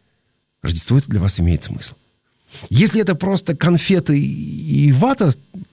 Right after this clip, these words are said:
вот она сладкой ватой и остается. Вот это настолько серьезно.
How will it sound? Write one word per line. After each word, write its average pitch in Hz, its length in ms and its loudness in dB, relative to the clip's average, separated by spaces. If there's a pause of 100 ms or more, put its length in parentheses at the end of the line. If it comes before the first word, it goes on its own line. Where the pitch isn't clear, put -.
(140)
вот 170 220 0
она 175 360 4 (240)
сладкой 123 400 0
ватой 104 280 0
и - 20 0
остается. 87 480 -2 (300)
Вот 139 140 2
это 123 140 2
настолько 123 500 0
серьезно. - 480 -8